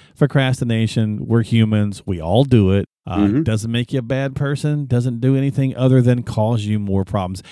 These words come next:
Speaker 1: And what typically, we're gonna finish with this. What typically
Speaker 2: Mm-hmm.
Speaker 1: happens, folks, with all of us, when that thing we've been procrastinating, when we finally do it and check
Speaker 2: Mm-hmm.
Speaker 1: it off our list, we go, "Huh, I feel much better." Right?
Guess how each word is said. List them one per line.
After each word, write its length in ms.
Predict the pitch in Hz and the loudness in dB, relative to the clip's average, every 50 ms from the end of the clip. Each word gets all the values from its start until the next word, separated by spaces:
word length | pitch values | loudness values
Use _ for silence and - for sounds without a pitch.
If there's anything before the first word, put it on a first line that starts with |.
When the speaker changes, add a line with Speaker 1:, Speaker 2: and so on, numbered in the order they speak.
| - - _ - | -20 -16 _ -8
Speaker 1:
And 160 | 165 156 143 | -6 -6 -2
what 320 | 143 185 214 233 220 - | -2 0 0 0 -4 -4
typically, 440 | - 165 160 - 160 147 - 139 - | -4 -4 -2 -2 -2 -4 -4 -6 -4
we're 120 | 123 127 131 | -4 -4 -2
gonna 160 | 147 139 123 | -2 -2 0
finish 280 | - 127 117 110 - | 0 0 -2 0 -2
with 100 | - 101 | -4 -4
this. 260 | - 87 82 - - 110 | -4 -6 -8 -8 -4 -2
What 280 | 113 139 180 202 180 | 0 2 2 0 -2
typically 420 | - - 160 147 - - - 123 113 | -2 -4 -2 -2 -2 -4 -4 -6 -4
Speaker 2:
Mm-hmm. 100 | 104 107 | -4 -4
Speaker 1:
happens, 300 | 107 101 - 104 98 104 | -4 -4 -4 -6 -6 -4
folks, 420 | - 107 104 107 104 - - - _ _ _ _ _ _ | 0 2 2 2 0 -2 -8 -16 _ _ _ _ _ _
with 220 | 139 143 135 117 | 4 4 4 4
all 220 | 107 98 95 92 | 4 2 2 2
of 100 | 90 87 | 0 0
us, 220 | 87 87 92 - - - _ _ _ _ _ | -2 -2 -4 -6 -10 -18 _ _ _ _ _
when 200 | 120 120 120 123 | 2 4 4 2
that 220 | 120 113 110 110 101 | 0 -2 -2 -4 -8
thing 380 | - - 127 135 151 170 170 | -4 -2 -2 -2 -2 -4 -4
we've 180 | 175 185 180 - | -4 -4 -2 -2
been 180 | 170 165 170 | -2 -4 -2
procrastinating, 1000 | 160 - 156 - - 123 110 104 101 - - 113 104 101 101 101 101 98 101 101 - _ _ _ | -2 -4 -4 -4 -2 -2 -2 -2 -4 -4 -4 -4 -2 -2 -2 -2 -2 -4 -4 -6 -10 _ _ _
when 160 | - 117 107 | -2 0 0
we 140 | 107 104 98 | 0 -2 -4
finally 500 | 92 - - 95 98 110 123 147 180 180 | -4 -6 -8 -6 -4 -4 -4 -4 -4 -4
do 280 | 143 135 127 120 117 120 | 0 2 2 4 4 2
it 180 | 120 117 - _ _ _ _ _ | 0 -2 -6 _ _ _ _ _
and 180 | 110 113 113 107 | -4 -4 -4 -2
check 220 | 85 - - - | -2 -2 0 0
Speaker 2:
Mm-hmm. 80 | - 120 | 0 -2
Speaker 1:
it 60 | 117 | -2
off 200 | 117 127 147 - | -2 -2 -2 -2
our 140 | 160 160 165 | 0 0 2
list, 480 | 156 135 117 110 110 110 107 - - - | 2 2 2 4 4 2 0 0 0 2
we 140 | 117 107 | 2 2
go, 260 | 104 107 101 95 95 98 - - - _ _ _ _ _ | 2 2 2 2 0 0 -4 -10 -20 _ _ _ _ _
"Huh, 360 | _ - 208 220 202 139 101 - - _ _ _ _ _ | _ -2 0 2 4 2 2 0 -6 _ _ _ _ _
I 80 | 220 214 | -2 2
feel 180 | - 180 139 | 4 4 4
much 240 | 127 143 - - - | 6 4 2 2 0
better." 300 | 180 190 196 87 82 - - _ _ - | -2 -2 -2 -2 -6 -6 -12 _ _ -2
Right? 280 | 107 123 156 - - | -2 0 0 -2 -6